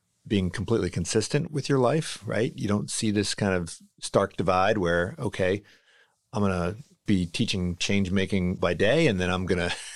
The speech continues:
<laughs> you know, settle into complacency by night." Like, how do you, uh, how do you view that, right? How do you think in terms of work-life balance? Do you see yourself as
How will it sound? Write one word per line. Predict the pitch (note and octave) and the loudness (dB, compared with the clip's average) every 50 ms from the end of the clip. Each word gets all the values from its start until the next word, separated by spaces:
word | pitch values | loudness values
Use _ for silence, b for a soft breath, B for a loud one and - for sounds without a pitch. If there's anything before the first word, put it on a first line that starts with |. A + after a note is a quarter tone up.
| - - | -16 -18
<laughs> | - - - - - - - | -18 -18 -18 -18 -18 -4 0
you | F3 C#3+ | 2 4
know, | A#2 G2 B B B B B B | 4 2 B B B B B B
settle | - - - G#2+ G#2+ A#2+ C3 | -2 2 4 4 4 4 4
into | B2 C3 | 2 2
complacency | - C3+ A#2+ - - C3+ D#3 D3 - D#3 C#3+ - E3 D#3+ | 0 0 0 2 2 2 4 2 2 0 -2 0 0 0
by | C#3+ - D3 | 2 2 2
night." | D#3+ F#3+ G3 - - - | 2 2 2 0 -2 -2
Like, | - A2 A2 | -2 -4 -2
how | - - D#3+ F3+ | 0 0 0 2
do | G3 | 2
you, | F#3+ F3+ D#3+ D3 C3 b b b b b b b b b b b _ _ | 4 6 6 4 4 b b b b b b b b b b b _ _
uh, | - B2+ A#2+ | 2 2 2
how | A#2+ - F3 | 4 4 4
do | G3 | 4
you | F#3+ F3 | 4 2
view | G#2+ A2+ A#2+ B2 A#2+ | 4 4 4 6 6
that, | G2+ F#2 - - _ _ - - | 6 4 2 -2 _ _ -10 -6
right? | - F2 F#2+ F#2+ | -2 -2 0 0
How | C3 | 0
do | C#3 D3 | 0 0
you | C3+ | 0
think | - - A#2 A2+ - | -2 -2 -4 -2 -4
in | G#2+ F#2+ | -4 -4
terms | - G#2 F#2 F2 F2+ | -4 -4 -4 -2 -2
of | F#2 E2+ D#2+ - - - _ _ _ _ - | -4 -4 -6 -8 -12 -18 _ _ _ _ -16
work-life | - F#2+ G2 F#2+ F2+ - - F#2 F2 F2 - - | -8 -4 -4 -4 -4 -4 -6 -6 -6 -6 -6 -6
balance? | - F2 E2+ E2 E2 E2 E2 - | -6 -6 -4 -6 -6 -6 -8 -8
Do | - - B2+ | -4 0 0
you | C3+ | 0
see | B2+ - - - - B2+ B2+ C3 C3+ C3+ C3+ - - - - | 0 -2 -4 -4 -4 -4 -4 -4 -4 -4 -4 -6 -10 -14 -16
yourself | D3+ B2 A#2 A2 - - A2+ G#2 G#2+ G#2 - | -12 -8 -6 -4 -2 0 0 0 0 -2 -4
as | G#2 - G#2+ G2+ G2 G2 - | -6 -4 -2 0 0 -2 -4